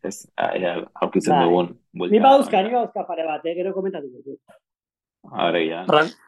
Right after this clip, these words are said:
Speaker 3: frantziarren bat agian, ez?
Speaker 2: Bai, bai.
Speaker 3: Vale. A ber, nik berez nahiko argi neukan
Speaker 1: Eh, eh,
Speaker 3: podcast
Speaker 1: eso, eso,
Speaker 3: grabatu
Speaker 1: segundo,
Speaker 3: baino
Speaker 1: segundo.
Speaker 3: lehen.
Speaker 1: Se-, segundo
Speaker 3: Bai.
Speaker 1: bat. Eta Dunbar?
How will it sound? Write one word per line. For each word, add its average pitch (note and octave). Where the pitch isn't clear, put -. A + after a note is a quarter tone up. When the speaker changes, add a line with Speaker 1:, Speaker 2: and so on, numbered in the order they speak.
Speaker 3:
frantziarren C#3
bat B2
agian, A#2+
ez? D3+
Speaker 2:
Bai, F#3
bai. C#3+
Speaker 3:
Vale. G#2+
A C3
ber, B2
nik C3
berez D3+
nahiko C#3
argi C#3+
neukan C#3
Speaker 1:
Eh, C#3+
eh, D3+
Speaker 3:
podcast C#3
Speaker 1:
eso, C3+
eso, C#3
Speaker 3:
grabatu C#3
Speaker 1:
segundo, C3+
Speaker 3:
baino C3+
Speaker 1:
segundo. B2+
Speaker 3:
lehen. C#3+
Speaker 1:
Se-, A2
segundo A2+
Speaker 3:
Bai. -
Speaker 1:
bat. -
Eta F#2+
Dunbar? C#3+